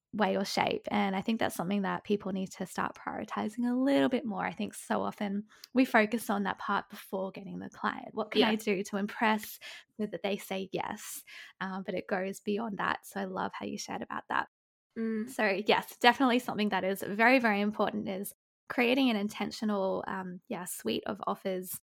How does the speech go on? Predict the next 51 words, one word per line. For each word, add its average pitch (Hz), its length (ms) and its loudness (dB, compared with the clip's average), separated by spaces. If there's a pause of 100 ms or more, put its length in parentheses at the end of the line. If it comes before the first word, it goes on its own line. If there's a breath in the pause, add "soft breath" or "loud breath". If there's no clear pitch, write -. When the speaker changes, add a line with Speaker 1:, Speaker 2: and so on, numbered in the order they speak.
(160)
Speaker 1:
and 233 120 4
not 262 200 4
just 262 360 2
doing 208 440 0
anything 226 400 0
and 220 80 2
everything 202 480 0
that 185 120 -2
will 196 100 0
bring 190 280 -4
in 247 140 2
money, 190 480 0 (360 loud breath)
but 190 180 0
actually 214 380 0
considering 220 580 2
those 196 240 0
things 180 400 -2
and 185 80 -4
how 202 160 -4
do 226 100 -2
they 220 160 0
work 190 360 -2
with 214 100 -2
one 190 140 -4
another 180 440 -4
and 185 140 -2
how 185 140 -4
can 208 180 -4
you 208 80 2
be 208 140 2
strategic 196 840 -6
and 175 260 -6 (400)
that - 140 -4
word 247 180 0
again, 220 280 2
intentional 214 920 4
with 196 240 2
your 226 100 4
business 214 340 0
structure 190 600 0
so 190 200 -2
that 190 120 0
it 180 180 -4
makes 190 280 -6
sense - 420 -4
for 196 140 -4
you 185 200 -4
and 185 200 -6
for - 100 -12
your 196 140 -6
clients. - 720 -6